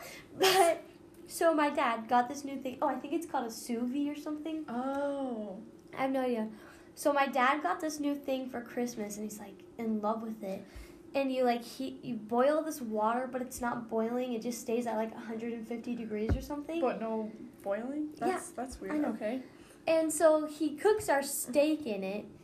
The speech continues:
Speaker 2: So the
Speaker 1: Mm-hmm.
Speaker 2: steak has to literally sit in the water for, like, four hours. Okay?
Speaker 1: Okay.
Speaker 2: And then when the steak comes out,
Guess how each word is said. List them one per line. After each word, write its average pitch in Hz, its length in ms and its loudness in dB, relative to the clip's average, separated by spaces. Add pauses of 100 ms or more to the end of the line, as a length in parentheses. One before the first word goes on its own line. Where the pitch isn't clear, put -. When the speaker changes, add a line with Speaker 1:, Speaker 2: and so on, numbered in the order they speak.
(440)
Speaker 2:
So 269 240 6
the 302 100 4
Speaker 1:
Mm-hmm. - 80 2
Speaker 2:
steak 359 360 2
has 403 220 0
to 370 60 0
literally 311 360 2
sit - 440 -2
in 349 160 -2
the 311 100 2
water 240 680 0 (520)
for, 285 140 6
like, 254 380 0 (440)
four 302 300 8
hours. 226 680 -2 (720)
Okay? 269 260 -6 (300)
Speaker 1:
Okay. 240 300 -4 (480)
Speaker 2:
And 330 180 4
then 381 300 4 (180)
when 302 220 4
the 285 80 4
steak - 460 -2
comes 294 260 2
out, 262 360 2